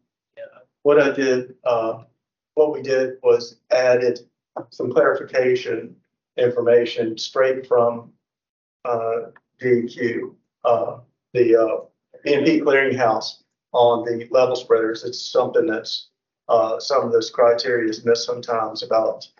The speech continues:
Speaker 2: uh, sizing criteria. Uh, it's, it's straight out of the clearinghouse. We thought it was helpful to tell you how you calculate the lip of your, I mean, the length of your level lip, uh, based on the, uh,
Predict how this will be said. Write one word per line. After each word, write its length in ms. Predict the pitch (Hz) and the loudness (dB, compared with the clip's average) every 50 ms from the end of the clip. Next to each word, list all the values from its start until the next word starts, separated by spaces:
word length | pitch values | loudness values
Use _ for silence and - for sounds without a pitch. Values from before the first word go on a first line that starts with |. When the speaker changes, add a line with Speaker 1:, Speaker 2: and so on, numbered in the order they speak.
| _ _ _ _ _ _ | _ _ _ _ _ _
Speaker 2:
uh, 280 | 117 113 110 110 107 - | -2 -2 -2 -2 -4 -6
sizing 600 | - - - 113 120 120 117 117 120 117 - - | -4 0 2 2 2 2 2 0 -4 -6 -8 -8
criteria. 840 | - 117 117 117 117 - - 120 120 113 110 107 107 107 - - - _ _ _ _ _ _ _ _ _ _ _ _ _ _ _ _ _ - | -6 -4 -4 -4 -4 -6 -2 0 2 2 2 0 -2 -4 -6 -8 -14 _ _ _ _ _ _ _ _ _ _ _ _ _ _ _ _ _ -10
Uh, 360 | 64 62 117 - - - - | -6 -4 -4 -4 -4 -4 -4
it's, 220 | - 110 - - - | -4 -6 -6 -6 -6
it's 180 | - - - - | -6 -6 -6 -4
straight 320 | - - 120 120 120 120 | 4 6 6 8 8 8
out 220 | 117 117 117 120 117 | 8 8 6 6 4
of 160 | 113 107 - | 2 2 0
the 140 | 117 113 113 | 0 0 0
clearinghouse. 680 | - - 131 - - - 127 127 135 123 123 123 - | -2 -4 -2 -2 -2 -2 -2 0 0 0 0 0 -2
We 140 | - 110 107 | -4 -6 0
thought 220 | 135 127 117 117 | 2 4 4 4
it 100 | 117 113 113 | 4 0 -2
was 140 | 117 113 - | -4 -2 0
helpful 500 | 131 127 123 120 - - 117 113 - - | 2 2 2 2 0 -2 -2 -2 -2 -8
to 140 | - - | -14 -12
tell 240 | 127 131 127 120 110 | -4 0 0 0 0
you 100 | 110 107 98 | 0 -4 -4
how 140 | 117 110 | -4 -2
you 160 | 110 110 110 - _ - | -2 -4 -6 -8 _ -2
calculate 600 | - 120 120 117 - 123 113 113 110 107 - - | 2 2 2 2 0 -2 -2 -2 -2 -4 -4 -4
the 100 | 113 113 | -4 -4
lip 260 | 104 107 117 117 117 120 | 2 2 2 2 2 0
of 220 | 113 110 - - | -2 -2 -2 -8
your, 260 | 110 107 107 - - _ _ _ _ _ _ _ _ - | -10 -10 -10 -12 -16 _ _ _ _ _ _ _ _ -4
I 120 | 127 120 | -2 0
mean, 200 | 120 113 113 110 | 0 -2 -2 -4
the 160 | 110 - - - | -6 -8 -8 0
length 260 | - 120 117 113 117 120 | 2 2 2 2 0 0
of 220 | 117 117 113 117 | -2 -2 -4 -6
your 240 | 117 113 107 107 - | -4 -4 -4 -2 2
level 340 | 113 117 113 113 113 110 - | 2 2 2 2 -2 -2 2
lip, 340 | 117 123 123 120 - - _ _ _ _ _ _ _ _ _ _ _ _ _ _ _ _ | 4 4 4 4 0 -6 _ _ _ _ _ _ _ _ _ _ _ _ _ _ _ _
uh, 340 | - 117 113 113 113 113 - | -6 -4 -4 -2 -4 -4 -4
based 360 | 117 - 113 110 110 - - 117 | -2 -2 0 0 0 -2 -2 -2
on 280 | 110 110 113 110 110 | -2 0 -2 -2 -2
the, 340 | 107 107 110 110 110 110 107 | -2 0 2 2 4 2 2
uh, 220 | 107 107 104 107 | 2 0 -2 -4